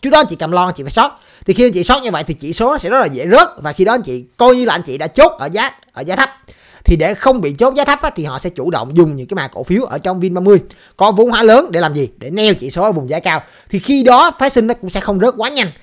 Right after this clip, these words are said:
Và nếu mà nó có chỉnh á, thì khả năng là lượng tiền đứng ngoài cũng sẽ vào cân và hấp thụ lại cái lượt short đến từ khối ngoại. Thì khi đó nó sẽ có cơ hội swap được, chuyển được hàng, à, phái sinh, à, chuyển được cái lượng cổ, lượng long á,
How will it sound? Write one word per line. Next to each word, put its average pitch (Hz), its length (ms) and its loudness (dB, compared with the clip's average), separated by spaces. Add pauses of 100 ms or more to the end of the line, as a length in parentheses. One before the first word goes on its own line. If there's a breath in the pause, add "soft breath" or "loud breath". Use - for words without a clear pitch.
(200 soft breath)
Và 156 380 2
nếu 220 180 2
mà 233 100 -2
nó 180 80 -6
có 226 100 -6
chỉnh 151 220 -6
á, 269 140 -6
thì 147 100 -4
khả 151 120 -8
năng 180 180 -8
là 156 100 -6
lượng 120 220 -10
tiền 143 240 -2
đứng 175 160 -8
ngoài 147 220 0
cũng 120 160 -16
sẽ 175 120 -6
vào 147 140 -4
cân 180 280 2 (220)
và 143 100 -4
hấp - 180 -4
thụ 127 160 -2
lại 127 140 -4
cái - 80 -2
lượt 156 140 -2
short 196 260 0
đến 220 180 -2
từ - 160 -8
khối 202 120 -4
ngoại. 120 240 -6 (320 soft breath)
Thì 170 80 -2
khi 202 120 2
đó 208 140 2
nó 240 220 0
sẽ 147 180 -6
có 214 160 0
cơ 202 200 0
hội 139 240 -4 (220)
swap 220 380 0
được, 131 320 -4
chuyển 160 240 -4
được 190 140 2
hàng, 160 200 -2 (440 soft breath)
à, 143 380 -2 (340)
phái 247 120 2
sinh, 226 180 4 (480)
à, 160 180 -4
chuyển 160 260 -6
được 180 80 2
cái 196 140 -2
lượng 147 220 -2
cổ, 131 160 -6 (120)
lượng 147 260 -4
long 214 220 6
á, 226 60 -2